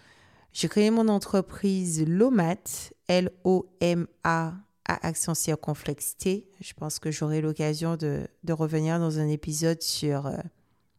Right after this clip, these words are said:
sur le, le nom atypique de, de mon entreprise. Et donc, je l'ai créée en deux mille dix-huit.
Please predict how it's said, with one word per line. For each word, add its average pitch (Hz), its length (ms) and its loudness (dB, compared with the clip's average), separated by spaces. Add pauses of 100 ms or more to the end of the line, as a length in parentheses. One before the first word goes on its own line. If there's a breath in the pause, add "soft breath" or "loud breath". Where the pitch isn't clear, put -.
(140)
sur - 240 -6
le, 147 460 -4
le 160 180 -2
nom 170 220 0
atypique 170 760 -6
de, 151 320 -2
de 156 80 -4
mon 160 220 -2
entreprise. 190 800 -6 (800 loud breath)
Et 165 80 0
donc, 233 180 4
je 226 80 6
l'ai 202 160 8
créée 208 300 4
en 240 120 4
deux 208 140 4
mille 233 200 2
dix-huit. 170 600 -4